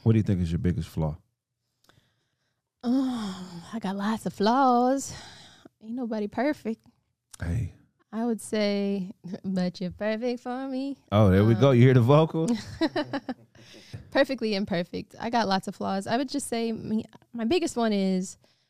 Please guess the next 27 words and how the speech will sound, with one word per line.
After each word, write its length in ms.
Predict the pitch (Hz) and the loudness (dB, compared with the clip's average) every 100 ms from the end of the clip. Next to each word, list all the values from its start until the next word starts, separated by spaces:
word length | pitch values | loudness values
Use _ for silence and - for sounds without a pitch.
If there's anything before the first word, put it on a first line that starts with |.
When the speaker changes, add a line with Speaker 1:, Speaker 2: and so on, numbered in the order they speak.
| _ | _
Speaker 2:
focus. 680 | - - 190 220 294 311 - - _ _ _ _ _ _ _ - | -20 -4 0 0 -2 -6 -10 -16 _ _ _ _ _ _ _ -4
I, 760 | 190 190 190 185 180 180 180 - _ _ _ _ _ | 0 2 2 2 2 2 -2 -6 _ _ _ _ _
I 60 | 190 | -8
do 200 | 190 220 | 0 0
have 140 | 226 | 2
a 40 | |
tendency 520 | 208 220 214 208 - 196 | 0 0 0 0 -2 -2
to, 80 | 185 | -2
like, 240 | 202 - | -4 -6
start 300 | - 208 214 | -2 0 2
one 180 | 220 214 | 2 0
thing 460 | - 226 220 220 - | 0 0 0 -2 -4
and 120 | 190 | -4
then 260 | 170 - - _ _ _ _ _ | -4 -10 -18 _ _ _ _ _
do 140 | 220 | -4
another 260 | 202 202 202 | -2 0 -2
thing. 500 | - 202 196 196 190 | -4 -4 -2 -2 -4
Like, 300 | - - - _ _ _ _ _ _ _ _ | -6 -10 -14 _ _ _ _ _ _ _ _
you 100 | - | -12
know, 120 | 175 - | -8 -6
as, 220 | 190 - | -6 -8
as 360 | 180 185 185 | -4 -4 -4
the 160 | 175 175 | -6 -4
interest 540 | 190 208 185 185 - - - | 0 0 0 -4 -6 -16 -8
will 100 | 180 | -4
draw 320 | 180 190 185 | 0 2 2
me, 300 | 185 175 165 | 0 -2 -4